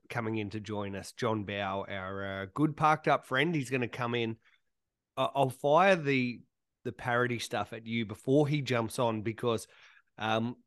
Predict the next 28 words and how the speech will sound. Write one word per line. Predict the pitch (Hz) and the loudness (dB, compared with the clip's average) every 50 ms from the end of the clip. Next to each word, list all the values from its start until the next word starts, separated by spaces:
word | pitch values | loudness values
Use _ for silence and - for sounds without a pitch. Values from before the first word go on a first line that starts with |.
| _ _ - | _ _ -10
when, | 139 147 170 170 151 - | -4 -2 -2 -2 -2 0
when | 147 165 156 | 2 4 4
I | 127 117 127 | 6 4 4
was | 127 110 | 2 0
growing | - 117 104 98 98 101 104 117 | -2 -2 -2 -2 -2 -2 0 0
up | 139 156 - - | 0 0 0 -2
and | 117 113 110 107 | -4 -2 -2 -2
when | 113 113 110 | -2 -2 -2
you | 107 117 123 117 | -2 0 0 0
were, | 113 110 113 113 107 110 - 98 110 - - | 2 0 0 -2 -4 -12 -18 -20 -20 -16 -12
uh, | 113 107 104 104 104 104 101 101 - - 214 131 120 - _ _ - | -10 -10 -8 -8 -8 -8 -8 -10 -14 -18 -20 -20 -20 -20 _ _ -6
doing | - 127 117 110 110 | -2 -2 0 0 0
a | 113 110 | 0 2
lot | 110 117 110 | 2 2 2
of, | 104 104 98 95 104 - _ _ - 120 | 2 0 -4 -8 -12 -18 _ _ -14 -10
uh, | 110 104 104 104 104 110 | -8 -8 -6 -6 -6 -6
winning | 117 117 120 123 127 123 120 | -6 -4 -2 0 0 0 0
in | 117 110 107 | 0 0 0
race | 104 107 110 120 127 - | 0 2 2 2 2 0
cars, | - - 101 95 98 98 | -4 -6 -6 -4 -6 -6
parody | - - 123 143 147 160 165 156 139 127 | -4 0 2 4 4 4 4 4 4 4
was | 123 123 113 | 2 2 2
a | 117 | 0
huge | 113 - - 123 127 127 120 - - - | -2 -2 0 2 2 2 2 0 -4 -4
chat, | - 127 117 107 - - - | -2 0 0 0 -2 -4 -10
so | - - - 117 107 110 110 113 110 | -12 -8 -4 -4 -2 -2 -2 -4 -6
huge | - - 127 127 127 120 - - | -6 -2 0 0 0 0 -2 -2
thing. | 123 123 113 107 95 | 0 0 0 0 -2